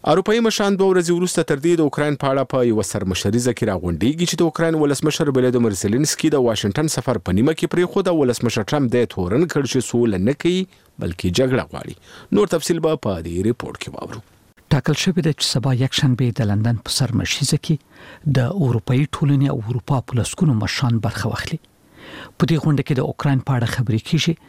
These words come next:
Speaker 2: او د اوکراین ولسمشر ولادیمیر زیلنسکي هم ګډون پکې کوي. ولادیمیر زیلنسکي په دې غونډه کې وروسته تر دې برخه اخلي چې له روسیې سره په جګړه کې د اوکراین له ستر تمویلونکي متحد ایالتونو سره اړیکې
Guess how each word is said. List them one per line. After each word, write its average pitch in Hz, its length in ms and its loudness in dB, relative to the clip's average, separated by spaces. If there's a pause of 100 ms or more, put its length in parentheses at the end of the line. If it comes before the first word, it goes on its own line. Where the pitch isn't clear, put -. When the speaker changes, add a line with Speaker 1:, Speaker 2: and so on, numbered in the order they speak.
(200)
Speaker 2:
او 117 140 0
د - 160 0
اوکراین 120 320 0
ولسمشر 139 640 0
ولادیمیر 104 520 0
زیلنسکي 120 440 2
هم 117 60 0 (100)
ګډون 120 320 0
پکې 107 220 -6 (100)
کوي. - 180 -2 (600)
ولادیمیر 143 480 2
زیلنسکي - 420 0
په 123 80 -2
دې 131 160 2
غونډه 131 260 2
کې - 120 -6
وروسته 131 360 -2
تر 113 160 -2
دې 131 160 2
برخه 139 300 -2
اخلي 135 260 0 (480)
چې 143 160 4
له 107 140 0
روسیې 151 320 0
سره 156 180 0
په 143 140 0
جګړه 120 320 0
کې 123 100 -2 (480)
د - 180 0
اوکراین 151 520 2
له 113 120 0
ستر - 300 -2 (120)
تمویلونکي 117 680 2
متحد 135 400 0
ایالتونو 104 500 0
سره - 180 0 (520)
اړیکې 127 320 2